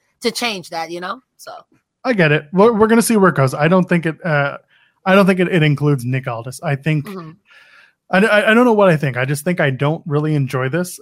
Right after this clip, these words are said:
Speaker 2: And again, in twenty twenty-three, Bully Ray versus Tommy Dreamer is not a matchup in any way, shape, or form. I wanna see it. Um, Hotch and Skylar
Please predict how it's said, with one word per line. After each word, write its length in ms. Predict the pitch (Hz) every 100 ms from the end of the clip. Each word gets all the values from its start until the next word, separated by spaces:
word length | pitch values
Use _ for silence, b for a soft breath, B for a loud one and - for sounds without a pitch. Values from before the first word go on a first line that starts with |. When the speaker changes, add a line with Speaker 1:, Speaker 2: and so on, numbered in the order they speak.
| -
Speaker 2:
And 520 | 147 135 131 131 120 - _ _ _ _ _ -
again, 300 | 175 165 185
in 100 | 135
twenty 260 | 131 151 160
twenty-three, 500 | 170 160 156 180 143
Bully 340 | 123 151 151
Ray 200 | 131 139
versus 400 | 123 127 117 135
Tommy 260 | - 131 131
Dreamer 380 | 127 131 120 117
is 140 | 113
not 320 | 131 127 135 _ -
a 100 | 160
matchup 540 | 139 143 143 147 135
in 140 | 143 160 220
any 260 | 196 208
way, 200 | 175 175
shape, 260 | 170 156 147
or 60 | 139
form. 340 | - 214 160
I 120 | 123 127
wanna 260 | 127 123
see 260 | 131 214 151
it. 200 | 113 - b b b
Um, 380 | 135 123 120 123 _ _ _ _ _ _ -
Hotch 320 | - 165 196
and 100 | 202
Skylar 640 | 175 170 170 185 190 190